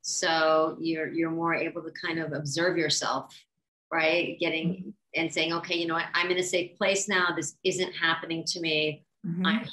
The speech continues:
Speaker 1: here in this room, you know, I'm not in an ambulance with my, with my deceased husband." So,
Speaker 2: Right.
Speaker 1: you know, I think those are helpful things as well.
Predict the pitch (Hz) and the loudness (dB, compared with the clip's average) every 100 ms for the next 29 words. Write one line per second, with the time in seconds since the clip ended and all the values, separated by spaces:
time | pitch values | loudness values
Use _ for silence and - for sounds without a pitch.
0 | - 160 156 160 151 - 160 156 147 151 | -10 -4 -2 -2 -4 -6 -4 0 0 0
1 | 151 - 165 156 151 151 - _ _ _ | -4 -4 -2 0 0 -2 -6 _ _ _
2 | _ _ _ - 175 170 160 170 - 165 | _ _ _ -4 -2 2 2 2 0 -2
3 | 156 156 151 156 151 - - 147 151 143 | 0 0 0 -2 -4 -8 -6 -2 -2 -4
4 | - 156 156 156 151 147 - 143 151 143 | -8 -10 -10 -6 -4 -4 -8 -8 -8 -6
5 | 156 147 - 147 139 _ _ _ - 175 | -6 -4 -4 -4 -4 _ _ _ 0 4
6 | 156 170 165 160 - 180 - 160 160 160 | 4 2 0 -4 -6 -8 -4 0 2 2
7 | 170 160 151 147 156 160 - 156 160 156 | 2 0 -2 -6 -6 -8 -8 -12 -8 -6
8 | 147 147 - 170 175 156 | -6 -6 -2 2 4 2